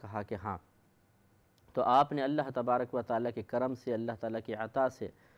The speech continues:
اور اللہ تبارک و تعالیٰ کے اذن اور اجازت سے اشارہ فرمایا، چاند دو ٹکڑے ہو گیا۔ سب نے اس کو اچھی طرح دیکھا، پھر نبی کریم نے اشارہ فرمایا، وہ چاند مل گیا۔ نبی کریم صلی اللہ علیہ وسلم نے فرمایا کہ اب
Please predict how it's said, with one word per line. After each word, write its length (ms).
اور 160
اللہ 360
تبارک 440
و 180
تعالیٰ 460
کے 100
اذن 400
اور 280
اجازت 560
سے 180
اشارہ 460
فرمایا، 400
چاند 400
دو 80
ٹکڑے 300
ہو 180
گیا۔ 200
سب 280
نے 80
اس 120
کو 80
اچھی 220
طرح 240
دیکھا، 280
پھر 160
نبی 280
کریم 220
نے 60
اشارہ 380
فرمایا، 320
وہ 120
چاند 400
مل 380
گیا۔ 180
نبی 280
کریم 400
صلی 220
اللہ 200
علیہ 520
وسلم 440
نے 100
فرمایا 380
کہ 100
اب 60